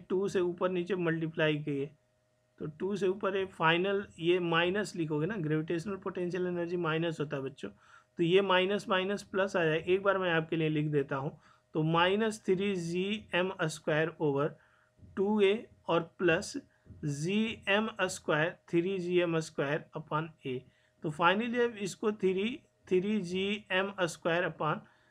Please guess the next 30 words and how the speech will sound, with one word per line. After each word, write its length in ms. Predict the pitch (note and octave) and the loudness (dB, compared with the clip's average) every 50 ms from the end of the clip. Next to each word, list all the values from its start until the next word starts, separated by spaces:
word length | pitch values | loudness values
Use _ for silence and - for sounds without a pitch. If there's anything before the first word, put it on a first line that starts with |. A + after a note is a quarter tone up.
| _ _ _ _ _ _ _ - | _ _ _ _ _ _ _ 6
ए 60 | E3+ | 8
यहाँ 320 | F#3+ G#3+ A3 F#3+ F#3 G3 G3 | 8 8 8 6 4 2 0
से 140 | G3 G#3 | 0 -4
कॉमन 360 | F3 - F3+ D#3+ D#3 E3 F3+ F#3+ | -4 0 0 2 2 2 2 4
ले 160 | F3+ E3 D3 | 4 4 4
लोगे 300 | C#3+ C#3 C3+ C3 C#3 D#3+ G#3 - - _ _ _ _ | 2 0 0 0 -2 -4 -4 -8 -14 _ _ _ _
तो 60 | - D#3+ | 0 0
ये 100 | E3+ F3+ | 2 2
बचेगा 440 | F#3+ F#3+ F#3 G#3 F#3+ F#3+ F#3 F#3 | 2 0 0 0 0 2 2 2
माइनस 560 | F3+ F3+ F3 F3 F#3 F#3+ G3+ A3 A#3+ A3 - - | 0 0 0 0 0 0 0 -2 -2 -4 -4 -2
वन 200 | F#3+ F3+ F#3 F#3 | -2 0 0 0
बाई 200 | F3+ F3 E3+ E3 | 0 2 2 0
टू 180 | E3 - - F3 | 0 -2 -4 -4
और 200 | G#3 - F#3 F3 E3+ E3+ - | -4 -2 -2 -2 -2 -4 -4
प्लस 260 | - D3+ D3 C3+ - - | -4 -2 -2 -4 -4 -8
वन। 220 | C#3 B2 B2 C3 D3+ - _ _ _ _ _ _ _ - | -12 -12 -12 -14 -16 -20 _ _ _ _ _ _ _ -10
तो 60 | F#3 D#3+ | -10 -8
प्लस 320 | - - F3 G3 G#3 G#3 B3 | 0 2 4 4 4 4 2
वन 180 | A3+ G#3+ A3+ A3+ | 2 2 2 2
बाई 160 | A3 A3 G#3+ G#3 | 2 2 2 0
टू 140 | G#3+ A#3+ A#3 | -2 -4 -4
माइनस 400 | A3 G3+ F#3 F#3+ F#3+ G#3 G3 G#3+ | -2 0 0 0 0 -2 -2 -2
वन 180 | G#3+ F#3+ G3 G3 | -2 -2 -2 0
बाई 140 | G3 F#3+ F#3 | 0 0 0
टू, 160 | F#3 - G#3+ G#3 | -2 -4 -6 -6
तो 140 | A3 G#3 G3 | -4 -6 -6
finally 500 | - - E3+ E3+ F3 F3+ F3+ F#3 G3+ G#3+ G#3 | -2 -2 0 0 2 0 0 0 0 0 0
जो 140 | A3 G#3 | 4 4
आ 80 | G3 F3 | 4 4
जाएगा 420 | E3 D#3+ D3+ C#3+ C#3+ C#3+ D3 E3 | 4 2 0 0 0 0 0 -2